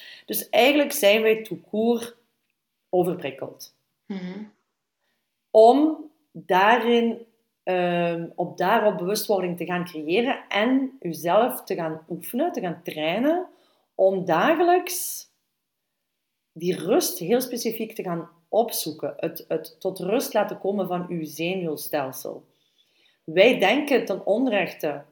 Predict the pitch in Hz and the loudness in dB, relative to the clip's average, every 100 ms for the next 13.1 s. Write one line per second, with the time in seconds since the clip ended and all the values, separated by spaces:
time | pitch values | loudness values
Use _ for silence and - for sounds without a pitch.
0 | - 156 175 180 175 190 226 190 165 175 | -10 -4 0 0 0 2 2 2 -2 -2
1 | 180 202 202 190 175 175 170 170 165 160 | 2 2 2 0 0 -4 -4 -4 -4 -4
2 | 180 175 170 - 170 170 185 170 165 - | -2 -2 -2 -4 -4 -4 -4 -4 -4 -8
3 | - - _ - 180 180 175 - 175 170 | -16 -20 _ -2 0 0 -4 -4 -4 -4
4 | 156 151 151 180 202 190 180 180 180 175 | -6 -6 -2 0 0 -2 -4 -6 -6 -6
5 | 160 160 147 151 143 233 381 - _ _ | -4 -6 -6 -4 -4 -4 -8 -12 _ _
6 | _ _ _ _ _ _ _ _ 160 165 | _ _ _ _ _ _ _ _ -6 -6
7 | 160 180 - - 233 220 196 - 156 220 | -4 -4 -2 -2 -2 0 -2 -2 4 6
8 | 180 185 233 214 175 196 175 165 156 185 | 6 8 6 6 4 2 2 -4 -2 -2
9 | 208 175 170 175 175 - 165 214 311 - | 0 0 -2 -2 -2 -2 0 0 0 -4
10 | 180 160 151 156 - 196 226 226 226 233 | -2 -2 -2 -6 -2 0 4 4 4 2
11 | 226 220 190 190 - 196 269 - - - | 0 -2 -2 -6 -2 -2 -2 -4 -16 -20
12 | - _ 226 226 202 156 170 151 - 170 | -20 _ 2 4 2 0 0 -4 -4 -2
13 | 175 | 0